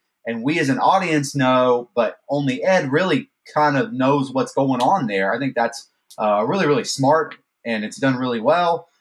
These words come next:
Um, yeah, I, I, I re-, I really get caught up in the characters in this movie.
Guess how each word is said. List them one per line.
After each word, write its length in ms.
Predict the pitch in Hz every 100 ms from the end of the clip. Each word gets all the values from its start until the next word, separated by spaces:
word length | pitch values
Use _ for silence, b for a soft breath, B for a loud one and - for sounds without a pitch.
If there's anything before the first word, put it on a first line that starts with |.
| _ _
Um, 440 | 120 120 110 98 90 _ _ _ _ _ _ -
yeah, 320 | 156 214 190 -
I, 260 | 196 208 -
I, 120 | 147 - -
I 360 | 190 214 160 147 143
re-, 400 | 147 190 202 196 -
I 60 |
really 220 | 151 262
get 160 | 269 220
caught 180 | 185 214
up 100 | 208
in 80 | 202
the 80 |
characters 480 | 196 190 208 190 143
in 80 | 127
this 180 | 113 -
movie. 360 | 107 95 92